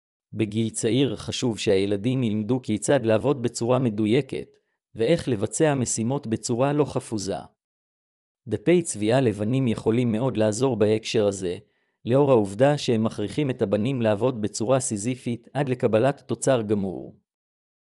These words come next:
גם אם נראה לכם שלבנים שלכם אין חוש אומנותי מפותח, עם הזמן,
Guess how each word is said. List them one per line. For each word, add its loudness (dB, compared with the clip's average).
גם 4
אם 2
נראה 2
לכם 0
שלבנים 0
שלכם -2
אין -2
חוש -4
אומנותי 0
מפותח, -4
עם 2
הזמן, -2